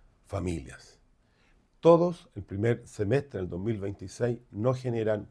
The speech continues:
pago alguno. Segunda medida. Todos los duplicados de permisos de circulación y licencia de conducir, costo cero. Tercera medida. Que todos los certificados que emi-, que emana la dirección de obra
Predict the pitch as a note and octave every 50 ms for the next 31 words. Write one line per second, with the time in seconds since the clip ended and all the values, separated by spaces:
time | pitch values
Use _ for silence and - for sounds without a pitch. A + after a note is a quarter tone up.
0 | _ - F2 F#2 F#2+ G2 G2 F#2 - - F2 E2 D2 D#2+ D2 C2+ C2+ - - _
1 | _ - - - - - _ - - F3 D#3+ D3 F3+ F3+ F3+ E3+ D#3 E3 E3 D#3
2 | - - - _ - G#2 G#2 G2 F#2+ F#2+ E2+ D2 C#2 - - _ _ _ _ _
3 | _ _ _ - - _ _ - E3 E3+ F3 F#3 F3+ E3+ C#3+ C3+ C3+ A2+ A2+ A2
4 | F#2+ - C3+ C3 C3 A#2+ G2 F2 E2+ E2+ - - F#2 E2+ F#2+ G#2+ A#2 A#2+ - -
5 | - F2+ F2 G2 - - E2+ - - - F2+ F2 E2 - - A#2+ G#2+ F#2+ - -
6 | - A#2+ G2 F#2 F2 D#2+ - - B2+ B2 B2 B2 B2+ A#2 G2 F2 F2 D#2+ F2 E2
7 | E2 D#2 E2+ E2 - - D3 D#3+ D#3+ D#3+ - - - _ _ - - B2 A2 -
8 | - - - G#2 - - - - - G2 D#2 C#2+ - - _ - - - _ _
9 | - - E3 D3+ - - F#3+ F3+ F3+ F3 F3 E3+ C#3+ A#2 F#2+ E2 - - - -
10 | - - - - - _ - A#2 - - - F3 F3 F#3+ F#3+ F#3+ F3 E3+ - D3+
11 | B2+ - B2 - - A2+ - - A#2 A2 G2 E2 D2 C#2+ - - - - - -
12 | - - - - - - - G2+ G2+ A2+ C#3 F3 F3+ D#3+ - - - A2+ G#2 G#2
13 | C3+ D3+ D3+ A#2+ F#2+ E2 D2 - - - F#2 F#2+ G2 F#2+ G2 F2+ - - A#2 A2
14 | G#2 G2 G2+ G#2 A2 B2+ C#3 D3 - -